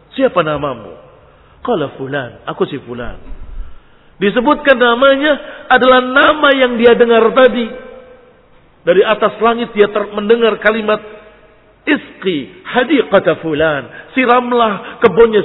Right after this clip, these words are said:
si fulan." Namanya adalah nama yang disebut tadi. Faqala lahu, "Ya Abdullah, lima tas'alni?" Orang tadi juga bertanya, "Wahai hamba Allah,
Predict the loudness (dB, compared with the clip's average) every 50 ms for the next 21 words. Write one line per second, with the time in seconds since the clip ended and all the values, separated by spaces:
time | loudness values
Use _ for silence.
0 | 0 -2 -2 -2 -2 0 0 0 -2 -2 -6 -10 -16 -20 -20 -20 -12 -6 -6 -4
1 | -2 -2 -2 -2 -2 -4 -6 -4 -2 -2 -2 -2 -4 -4 -6 -8 -8 -8 -10 -10
2 | -8 -8 -8 -6 -4 -4 -4 -4 -8 -14 -20 -20 -20 -20 -20 -20 -20 -20 -20 -10
3 | -6 -4 -4 0 2 4 4 6 4 4 4 4 2 2 2 4 4 6 6 6
4 | 4 2 2 0 2 4 4 4 6 6 6 6 6 4 4 2 -2 -6 -10 -10
5 | -12 -12 -12 -14 -14 -16 -16 -18 -18 -16 -16 -16 -12 -6 -4 -2 0 0 0 0
6 | 2 0 -2 -2 -4 -6 -4 -4 -4 -4 -6 -8 -10 -12 -12 -16 -18 -20 -20 -20
7 | -12 -6 -4 -4 -2 -4 -4 -4 -4 -4 -4 -6 -4 -2 -2 -2 0 -2 -2 0
8 | 0 0 0 -2 -4 -6 -6 -8 -12 -10 -4 -2 0 0 0 0 0 0 0 0
9 | 0 0 0 -2